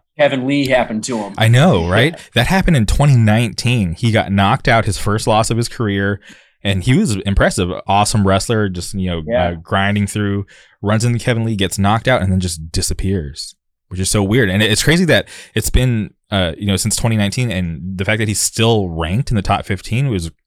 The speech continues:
Speaker 2: crazy. Two years, no fighting. Like, like, th-, that's, that's
Speaker 3: Yeah.
Speaker 2: crazy.
Speaker 1: So I, I follow Gregor Gillespie on Instagram, actually.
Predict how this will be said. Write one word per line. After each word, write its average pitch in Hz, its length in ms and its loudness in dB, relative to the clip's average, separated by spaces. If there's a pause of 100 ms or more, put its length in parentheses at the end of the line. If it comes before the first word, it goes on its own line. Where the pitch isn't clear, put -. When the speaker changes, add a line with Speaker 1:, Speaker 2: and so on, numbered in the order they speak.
(160)
Speaker 2:
crazy. 123 360 -2
Two 123 200 -4
years, 127 380 0 (380)
no 104 120 2
fighting. 95 580 -2 (120)
Like, 78 180 -10 (360)
like, 87 240 -6
th-, 104 100 -2
that's, 92 400 -4
that's 104 340 2
Speaker 3:
Yeah. 113 60 -8
Speaker 2:
crazy. 90 400 -6 (960)
Speaker 1:
So 175 400 2
I, 170 300 4
I 190 140 2
follow 185 460 2
Gregor 135 320 -2
Gillespie 135 480 -2
on 117 460 -2
Instagram, 147 580 -2
actually. 110 580 -6